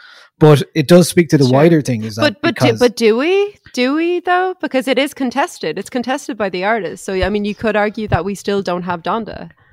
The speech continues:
Speaker 1: Yeah, maybe.
Speaker 2: And I know that
Speaker 1: <laughs>
Speaker 2: makes you tired and makes
Speaker 1: But I
Speaker 2: you wanna
Speaker 1: think
Speaker 2: put your
Speaker 1: that,
Speaker 2: head down
Speaker 1: that
Speaker 2: on your
Speaker 1: goes
Speaker 2: desk and
Speaker 1: against
Speaker 2: lie
Speaker 1: what you
Speaker 2: down
Speaker 1: just
Speaker 2: for a
Speaker 1: said
Speaker 2: while, but
Speaker 1: about
Speaker 2: you could
Speaker 1: people.
Speaker 2: argue that it's not here yet.
Speaker 1: Yeah, well, I don't want to do
Speaker 2: Well,
Speaker 1: that.
Speaker 2: I, I,
Speaker 1: <laughs>
Speaker 2: it,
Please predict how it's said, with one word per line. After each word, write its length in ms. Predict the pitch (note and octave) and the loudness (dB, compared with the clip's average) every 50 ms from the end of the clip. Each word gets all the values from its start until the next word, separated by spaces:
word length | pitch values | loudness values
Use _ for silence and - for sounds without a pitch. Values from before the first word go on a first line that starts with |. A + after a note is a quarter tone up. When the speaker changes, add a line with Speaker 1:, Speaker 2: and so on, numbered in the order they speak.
| _ _ _ _ _ _ _ _ _ _ - - - _ | _ _ _ _ _ _ _ _ _ _ -20 -20 -10 _
Speaker 1:
Yeah, 380 | - A#2 B2 C3 C3+ B2+ C3 - _ _ _ _ | -2 0 2 2 2 0 -2 -4 _ _ _ _
maybe. 200 | D3 A#2 A#2 A2+ | -6 -4 -2 0
Speaker 2:
And 80 | G#3 A3 | 2 2
I 40 | A3+ | 4
know 180 | A3+ B3 B3 C4 | 4 4 4 4
that 240 | B3+ A#3 G#3 - - | 4 2 2 0 -2
Speaker 1:
<laughs> 0 | |
Speaker 2:
makes 200 | A3 G3 - - | -4 -4 -4 -6
you 80 | A3+ | -10
tired 580 | - - - G#3 G3+ G3+ F#3 E3 E3 E3+ F3 - - - | -8 -4 -2 -2 0 0 0 -2 -2 -4 -4 -8 -12 -12
and 200 | - - F#3+ F#3+ | -10 -8 -6 -4
makes 80 | F#3 F#3 | 0 2
Speaker 1:
But 100 | E3 D#3 | 4 6
I 40 | D#3 | 6
Speaker 2:
you 60 | D3 | 6
wanna 60 | - E3 | 4 2
Speaker 1:
think 140 | E3+ E3 - | 0 0 0
Speaker 2:
put 100 | - D3 C#3 | -2 -2 0
your 80 | - | 0
Speaker 1:
that, 60 | D#3 | 0
Speaker 2:
head 80 | D3 C#3+ | 0 0
down 60 | D3 - | -2 -2
Speaker 1:
that 60 | C#3+ C#3 | 0 0
Speaker 2:
on 40 | |
your 60 | B2+ C3+ | 2 2
Speaker 1:
goes 140 | C#3 C3+ B2 | 4 2 2
Speaker 2:
desk 80 | B2 | 2
and 60 | B2+ A#2+ | 0 -2
Speaker 1:
against 100 | A#2 - | -2 -2
Speaker 2:
lie 80 | - | -4
Speaker 1:
what 80 | - A3+ | -2 -2
you 60 | F#3+ | -2
Speaker 2:
down 100 | A#3 B3+ | -2 -2
Speaker 1:
just 120 | A#3+ A#3+ | -2 -2
Speaker 2:
for 40 | G3 | -2
a 20 | E3+ | -2
Speaker 1:
said 60 | E3+ | 0
Speaker 2:
while, 140 | E3+ E3 F3 | 0 0 -2
but 40 | F#3 F3+ G#3+ | -2 -2 -4
Speaker 1:
about 80 | G3 G3+ | -4 -2
Speaker 2:
you 100 | A3 A#3+ | -2 0
could 160 | - C4 C4 | 0 2 2
Speaker 1:
people. 140 | B3+ B3+ B3+ | 2 4 2
Speaker 2:
argue 300 | B3 B3+ A3+ B3+ A#3+ A3 | 2 2 0 -2 -2 0
that 120 | G#3+ G3+ | 0 -2
it's 160 | G3+ G3 - | -2 -4 -6
not 160 | - G#3+ F#3+ G3 | -6 -6 -6 -6
here 160 | A3 A3 A3+ | -6 -8 -8
yet. 240 | G3 D#3+ D#3+ - - - - - _ _ _ _ _ _ _ - | -10 -12 -14 -16 -16 -20 -20 -20 _ _ _ _ _ _ _ -12
Speaker 1:
Yeah, 260 | A2 A2+ G#2 G2 F#2 - - | -10 -8 -8 -10 -12 -16 -18
well, 280 | A2+ A2 G#2 G2+ F#2 F2+ | -16 -12 -12 -10 -10 -10
I 120 | G2+ A2 | -10 -10
don't 200 | A2 C3 C3+ A3+ | -8 -8 -10 -10
want 180 | B3 E3 A2 G#2+ | -10 -12 -12 -14
to 60 | G2+ | -14
do 140 | - - F#2 | -16 -8 -2
Speaker 2:
Well, 140 | G#3 A3+ - | 0 2 4
Speaker 1:
that. 40 | - | 4
Speaker 2:
I, 280 | B3 C4+ C#4+ C4 - - - | 4 4 2 0 -4 -4 -2
I, 180 | B3 B3+ B3+ - - - - | -2 -2 -2 -4 -10 -10 -6
Speaker 1:
<laughs> 60 | - C4+ | -6 -6
Speaker 2:
it, 160 | - - | -6 -6